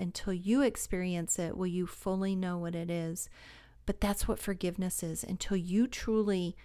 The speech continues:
do it for yourself, no one can tell you what that feels like. So just like a wound that is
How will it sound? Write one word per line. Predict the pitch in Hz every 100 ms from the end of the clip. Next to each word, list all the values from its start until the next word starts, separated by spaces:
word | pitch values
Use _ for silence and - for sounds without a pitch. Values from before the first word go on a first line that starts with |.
| - -
do | 202 202
it | -
for | 208
yourself, | 196 196 - 165 160 - - - - - - - -
no | 185 185 185
one | 180 180
can | - 185
tell | - 180 175
you | 170 101 107 185 - - - - -
what | - 170 170 -
that | 147 - -
feels | - 170 - -
like. | 95 214 - - - - -
So | - 254 220 202 - - 202
just | - 254 285 339 -
like | 247 240
a | 196
wound | 180 175 175 196 226 240 233
that | 208 185
is | 180 -